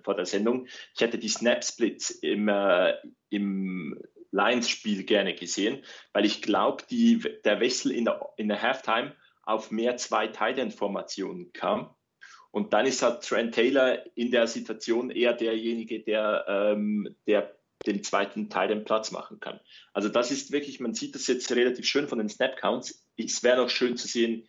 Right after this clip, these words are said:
wann diese Snaps waren. Aber da wird sehr situativ auch eingesetzt. Deswegen, für mich gibt's auch nicht so eine klare, fixe,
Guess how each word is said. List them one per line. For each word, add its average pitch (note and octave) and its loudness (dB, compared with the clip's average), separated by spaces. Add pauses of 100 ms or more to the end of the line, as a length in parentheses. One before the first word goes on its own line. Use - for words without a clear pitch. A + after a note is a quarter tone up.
(160)
wann A2 2
diese A2+ -6
Snaps G2 -8
waren. G#2+ -2 (540)
Aber A2 4
da A2 0
wird B2+ 0
sehr B2 -2
situativ B2+ -4
auch G#2+ -2
eingesetzt. A#2+ -4
Deswegen, A#2 -2
für A#2 0
mich D3 0
gibt's - -4
auch A#2+ 0
nicht A#2 -6
so A#2 -4
eine G#2 -6
klare, A#2+ 2
fixe, B2+ -4